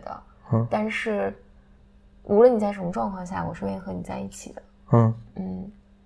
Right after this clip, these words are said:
Speaker 1: 在这儿我，我，我记得我能，我能记起来我自己的治疗师其实是，嗯，做过几次类似的事情的。一次是，就我们有个好朋友意外过世。
Speaker 2: 嗯。
Speaker 1: 嗯。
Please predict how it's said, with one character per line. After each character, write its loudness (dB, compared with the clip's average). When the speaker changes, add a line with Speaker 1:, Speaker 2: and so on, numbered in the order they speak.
Speaker 1:
在 2
这 2
儿 4
我， 4
我， 0
我 0
记 0
得 2
我 4
能， 2
我 2
能 0
记 -4
起 -8
来 0
我 0
自 -4
己 -6
的 -6
治 -6
疗 -4
师 -4
其 -6
实 0
是， -2
嗯， -2
做 8
过 8
几 -10
次 -6
类 -2
似 -10
的 -4
事 -6
情 -12
的。 -10
一 -6
次 0
是， -2
就 2
我 4
们 0
有 0
个 -8
好 -6
朋 -8
友 -4
意 -2
外 -2
过 -2
世。 -8
Speaker 2:
嗯。 4
Speaker 1:
嗯。 -8